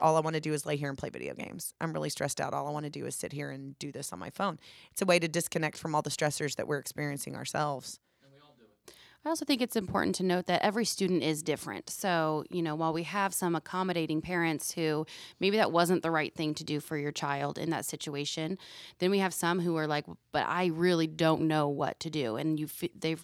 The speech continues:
Speaker 2: feel like they're doing everything correctly, and that might be time for getting outside resource help for that student and what they're struggling with.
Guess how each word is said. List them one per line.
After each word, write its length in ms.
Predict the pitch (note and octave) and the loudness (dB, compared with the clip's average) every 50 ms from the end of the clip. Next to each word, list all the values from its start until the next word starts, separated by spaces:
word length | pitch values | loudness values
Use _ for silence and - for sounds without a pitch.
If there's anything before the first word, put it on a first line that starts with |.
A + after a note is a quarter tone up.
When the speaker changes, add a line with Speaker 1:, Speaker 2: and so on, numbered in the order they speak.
| _ _ _ - | _ _ _ -2
Speaker 2:
feel 160 | G#3 G3 F3+ | 0 2 4
like 200 | F3 E3+ D#3+ - | 4 2 2 0
they're 100 | E3 D#3+ | -4 -4
doing 340 | D#3+ E3 E3 D#3+ D#3+ D#3+ C#3+ | 0 0 0 0 0 0 -2
everything 400 | D3+ D#3 D#3 D3+ - D3+ D3 - | -2 -4 -6 -6 -6 -8 -8 -8
correctly, 640 | - - E3 D3 D3 - - E3+ F3 F#3 G3+ - - - - - - - - - | -8 -6 -4 -4 -4 -4 -4 -4 -2 -2 -4 -4 -8 -20 -18 -18 -20 -18 -8 -2
and 540 | F3 F3 F3 E3+ E3 E3 E3 D#3+ D#3 D#3+ D#3+ | 0 2 2 4 4 2 2 2 2 2 0
that 120 | D#3 - | 0 -2
might 240 | - E3+ E3 C#3 A#2 | 0 0 -2 -2 -2
be 140 | E3 D#3 D#3 | -4 -6 -6
time 320 | - - E3 D#3+ D#3+ D#3 | -4 -4 -2 -2 -2 -2
for 420 | D3+ - - F3 F3 E3 D#3+ D#3 D#3 | -4 -6 -4 0 0 2 0 0 -2
getting 380 | E3 E3 E3+ E3+ F#3+ E3 - | -2 -2 0 2 2 0 0
outside 560 | - D3 - - - - E3 D3 D3 D3 D3+ | -2 -4 -6 -6 -6 -6 -4 -4 -4 -4 -6
resource 480 | D3 D3 C#3+ D3 - - D#3+ D3+ D#3 - | -8 -10 -10 -10 -10 -10 -10 -10 -10 -8
help 260 | - D3+ A#2 - - | -6 -6 -6 -6 -8
for 160 | - - - | -10 -12 -10
that 220 | D#3 D3 C#3 - - | -8 -8 -8 -8 -10
student 400 | - - - D3+ D3+ D3+ - - | -8 -6 -6 -4 -4 -4 -4 -6
and 100 | D#3+ D#3 | -6 -8
what 140 | D#3 - - | -8 -10 -12
they're 100 | - D3+ | -12 -12
struggling 420 | - - D#3+ D#3 - - - - | -10 -6 -6 -6 -6 -6 -6 -6
with. 180 | G#1+ - - | -6 -8 -10